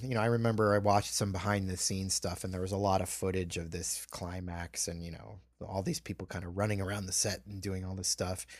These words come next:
John's fighting, uh, McNulty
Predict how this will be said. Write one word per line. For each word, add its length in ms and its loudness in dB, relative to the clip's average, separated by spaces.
John's 340 8
fighting, 720 4
uh, 460 2
McNulty 1200 6